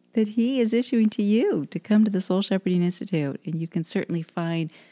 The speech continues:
more information on the Soul Shepherding Institute. Just search in your browser,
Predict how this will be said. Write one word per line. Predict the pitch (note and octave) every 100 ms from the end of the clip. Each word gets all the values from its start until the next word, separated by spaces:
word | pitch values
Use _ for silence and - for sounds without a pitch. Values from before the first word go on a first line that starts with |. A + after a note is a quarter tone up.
| _ _ F#3
more | G3 G3 G3+
information | G3+ F#3 F3 E3 E3 F#3+ - A#3 A#3+ A#3+
on | E3+ F3 G#3 A#3+
the |
Soul | A#3+ A3+
Shepherding | - A#3+ A#3+ A#3
Institute. | A#3+ - A#3 - B3 B3
Just | F#3+ F#3
search | - G3 G#3 -
in | - F#3 F3
your | E3
browser, | D#3 D#3+ F#3 A3 C4